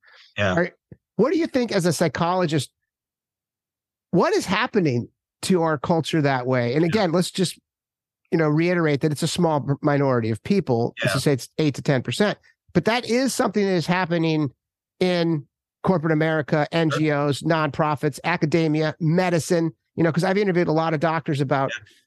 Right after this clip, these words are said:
Speaker 2: this specifically. What it, what do you think as a psychologist,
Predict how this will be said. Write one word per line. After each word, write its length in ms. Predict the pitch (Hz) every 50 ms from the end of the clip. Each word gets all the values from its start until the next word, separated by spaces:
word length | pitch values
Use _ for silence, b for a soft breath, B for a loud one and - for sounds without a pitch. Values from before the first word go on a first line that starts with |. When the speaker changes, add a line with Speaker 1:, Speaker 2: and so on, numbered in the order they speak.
| _ _ -
Speaker 2:
this 200 | 139 175 156 -
specifically. 760 | - - 160 139 - 247 240 220 - - 170 170 151 131 - _ _ _ _ _ _ _ _ _ _ _ _ _ _ _ _ _ _ _ _ _
What 200 | 196 170 208 240
it, 140 | 285 262 202
what 140 | 190 202 247
do 40 | 269
you 80 | 311 359
think 220 | - 285 254 220
as 80 | 202 170
a 60 | 170
psychologist, 800 | - - 160 147 - - - 190 220 214 175 151 139 147 131 -